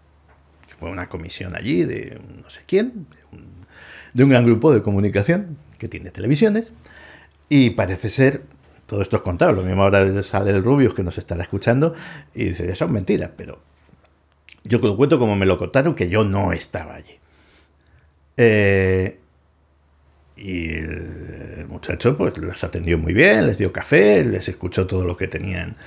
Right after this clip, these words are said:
eh, que, que decir. Y cuando terminaron, dijo, "No, pues, oye, eh, ¿quieres hacer alguna pregunta? ¿Has entendido bien el proyecto que te ofrecemos? Claro, claro, patatín, patatán, el presupuesto".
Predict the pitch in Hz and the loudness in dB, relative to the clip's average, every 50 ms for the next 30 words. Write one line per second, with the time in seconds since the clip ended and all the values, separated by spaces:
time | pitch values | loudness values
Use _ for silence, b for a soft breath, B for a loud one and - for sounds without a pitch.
0 | B B B B B B B B - 113 101 95 92 90 87 - - - 101 92 | B B B B B B B B -2 0 2 2 2 0 -2 -6 -4 -4 -2 0
1 | 90 87 87 90 92 98 - - - - - - - - - - _ - - 110 | 0 0 -2 -2 -4 -6 -8 -8 -10 -14 -16 -18 -20 -20 -20 -20 _ -10 -4 -2
2 | 107 120 - 214 233 269 254 - - - _ _ _ _ _ _ _ _ _ _ | 0 2 4 4 4 4 2 -4 -16 -20 _ _ _ _ _ _ _ _ _ _
3 | _ _ _ _ _ _ _ _ _ _ _ _ _ _ _ _ - - 113 107 | _ _ _ _ _ _ _ _ _ _ _ _ _ _ _ _ 0 2 4 4
4 | 104 95 92 90 87 87 90 92 B B B B B B B B B _ - - | 6 6 4 4 2 0 -2 -6 B B B B B B B B B _ -4 -2
5 | 95 92 92 - - 87 85 85 90 92 110 131 139 156 185 185 147 101 - - | -2 -2 -2 -4 -6 -6 -6 -4 0 2 4 4 4 4 2 2 -2 -4 -4 -2
6 | 127 180 220 226 220 - - 98 - 170 180 151 - - - 113 110 104 104 98 | 2 4 4 4 2 0 -6 -4 -2 0 0 0 -2 -2 -2 -2 -2 0 0 -2
7 | 98 98 - - 147 156 160 147 - 113 - - 135 120 110 110 123 131 113 - | -4 -6 -4 -2 -2 0 0 -2 -4 -2 2 4 4 4 4 2 2 0 0 0
8 | 92 87 131 196 233 226 - 165 143 123 117 117 113 120 113 - 131 110 101 113 | 0 2 4 4 4 4 2 0 -2 -2 -4 -4 -6 -6 -4 -2 -2 -2 0 0
9 | 104 107 117 107 95 110 175 196 208 190 170 151 131 123 117 - - - 98 98 | 2 2 2 2 2 2 2 2 4 2 2 2 2 2 2 0 -2 -2 -2 0
10 | 123 131 - - 110 98 104 95 104 - - - - - 190 196 175 104 - - | 0 -2 -2 -2 -4 -4 -4 -6 -8 -14 -14 -10 -6 -4 -4 -2 -4 -6 -8 -6
11 | - - 165 - - - - - - - - - - - - 180 170 147 - - | -6 -6 -6 -6 -8 -10 -10 -10 -10 -10 -12 -14 -12 -8 -6 -6 -6 -6 -8 -14
12 | - - - - 85 - - - - - 113 - - - - - 175 - - - | -12 -6 -4 -4 -4 -4 -6 -12 -14 -16 -16 -16 -14 -8 -6 -6 -6 -4 -6 -14